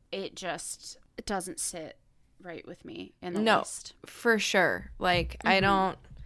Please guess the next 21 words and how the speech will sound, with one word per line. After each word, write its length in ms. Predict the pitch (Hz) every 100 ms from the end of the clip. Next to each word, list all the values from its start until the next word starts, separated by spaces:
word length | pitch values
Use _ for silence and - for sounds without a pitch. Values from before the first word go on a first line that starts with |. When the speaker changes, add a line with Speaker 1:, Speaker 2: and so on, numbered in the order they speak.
| - - - -
Speaker 2:
it's, 280 | 240 247 -
<laughs> 1600 | 320 - - 453 - - 294 - 370 - 311 - 277 - - -
I 100 | 254
mean, 160 | 277 277
that's 200 | 269 269
why 140 | 262
they 100 | 262
put 200 | 294 277
it 80 | 254
on, 220 | 240 262
right? 220 | 202 202
This 160 | 214 214
isn't 220 | 208 226
a 40 | 208
cut 200 | 226 -
and 100 | 202
dry, 220 | 190 190
like, 180 | 190 175
she's 260 | - 196
a 60 | 190
terrible, 440 | 185 190 185 185